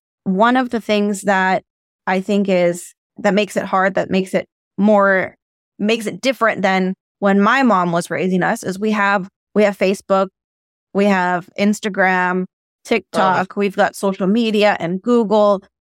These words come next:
Speaker 1: And my first year as a mom, I was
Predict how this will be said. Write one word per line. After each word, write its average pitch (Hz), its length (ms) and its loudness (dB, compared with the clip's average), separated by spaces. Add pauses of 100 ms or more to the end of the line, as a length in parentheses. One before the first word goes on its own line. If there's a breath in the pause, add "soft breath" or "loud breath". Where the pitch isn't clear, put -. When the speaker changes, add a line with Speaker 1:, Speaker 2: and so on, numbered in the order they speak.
(100)
Speaker 1:
And 202 460 2 (240)
my 208 140 2
first 226 380 -2
year 214 460 2 (480)
as 208 160 2
a 208 40 0
mom, 202 480 2 (340)
I 208 120 2
was 196 240 -6